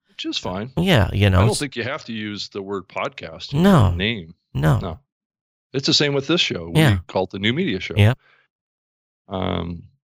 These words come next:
Speaker 1: I mean, and I do it, you know, the Spreaker Live show.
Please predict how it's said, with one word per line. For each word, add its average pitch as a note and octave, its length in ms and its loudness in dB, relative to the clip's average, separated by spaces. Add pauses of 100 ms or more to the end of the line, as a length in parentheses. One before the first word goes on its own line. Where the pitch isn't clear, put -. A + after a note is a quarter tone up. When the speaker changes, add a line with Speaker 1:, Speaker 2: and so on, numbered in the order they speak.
(180)
Speaker 1:
I G2+ 60 -6
mean, F#2 380 -4 (320)
and F#2+ 120 2
I G2+ 100 4
do A2+ 260 6
it, G2 80 0 (160)
you G#2 120 0
know, G2+ 140 2
the G#2 140 -2
Spreaker B2+ 340 2
Live D3+ 240 4
show. - 240 -2